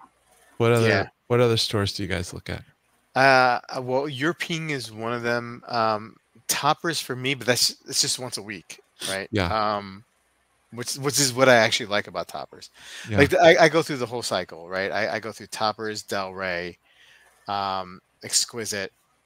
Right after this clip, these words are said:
Speaker 2: European. Um, I don't even, I, I don't go to, I don't go to a Gopper, a watch box anymore unless I go through eBay.
Speaker 1: And why is that? 'Cause the
Speaker 2: No, I, I ju-, I
Speaker 1: prices?
Speaker 2: ju-, well, I just go to eBay.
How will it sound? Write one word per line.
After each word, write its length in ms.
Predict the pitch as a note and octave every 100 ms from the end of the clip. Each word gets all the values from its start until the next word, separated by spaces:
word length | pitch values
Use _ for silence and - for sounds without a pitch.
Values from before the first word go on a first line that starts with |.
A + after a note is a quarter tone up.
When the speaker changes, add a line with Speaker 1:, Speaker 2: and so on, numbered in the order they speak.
| _ -
Speaker 2:
European. 800 | A#2 A2+ G#2+ - A#2 G2 F#2 F#2 _ _ _ _ _ _
Um, 560 | A2 A2 G#2+ G#2 G#2 G#2+ _ _ - -
I 80 | C3+
don't 80 |
even, 260 | F3+ D#3 D3+ -
I, 140 | B2 -
I 100 | C3+
don't 180 | D3 D#3
go 120 | G3
to, 180 | G3 F3+ -
I 100 | B2
don't 120 | C3+
go 120 | D3+ F3
to 80 |
a 60 | C3
Gopper, 480 | - B2 D#3+ - A2
a 80 | A2
watch 300 | A2 C#3+ -
box 260 | A#2+ -
anymore 400 | F2+ E2+ F2 F2 - - - - -
unless 420 | A2 A2+ A#2+ -
I 80 | A2+
go 160 | A#2
through 480 | G#2+ A#2 G#2+ G#2 G#2 A2+
eBay. 440 | A2 G2 F2+ - _ _ _ -
Speaker 1:
And 120 | B2
why 180 | C3 D3+
is 160 | D#3 -
that? 180 | F#2 - _ _ _ -
'Cause 180 | A#2+ G#2
the 100 | -
Speaker 2:
No, 60 |
I, 40 | D#3+ A#2+
I 80 | D3+
ju-, 100 | E3+
I 40 |
Speaker 1:
prices? 200 | D#3 F#3+
Speaker 2:
ju-, 260 | - _ C#3
well, 100 | D#3+
I 80 | D3+
just 160 | D3
go 120 | E3
to 60 | C#3
eBay. 400 | C3+ B2 E2 D2